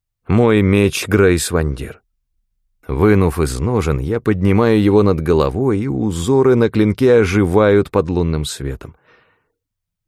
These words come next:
Я кладу меч на землю между нами. «Корвин!» Лоррейн запрокидывает голову, и ее волосы вспыхивают в отсветах луны.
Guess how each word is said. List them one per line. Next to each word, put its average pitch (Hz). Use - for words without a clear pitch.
Я 113
кладу 104
меч 104
на 95
землю 87
между 78
нами. 65
«Корвин!» 123
Лоррейн 95
запрокидывает 87
голову, 82
и 60
ее 65
волосы 123
вспыхивают 101
в 87
отсветах 85
луны. 73